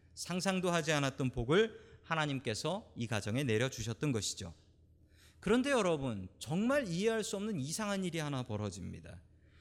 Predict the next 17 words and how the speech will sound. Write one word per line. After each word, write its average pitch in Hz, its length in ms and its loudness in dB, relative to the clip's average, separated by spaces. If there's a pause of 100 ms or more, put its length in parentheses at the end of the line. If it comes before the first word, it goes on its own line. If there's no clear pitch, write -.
(140)
여러분, 226 320 2
하나님께서 226 540 0
이런 190 300 0
아이를 156 280 -2
주셨으면, 143 800 -6
여러분, 165 340 -4
이 165 120 -2
아이가 180 260 0
건강하게 175 600 0
잘 135 240 -8
자라고 117 580 -4 (100)
똑똑하고 165 760 -4 (240)
"역시 104 280 0
하나님께서 190 640 0
주신 170 320 -6
아이가 160 200 -2
다르구나." 151 680 -2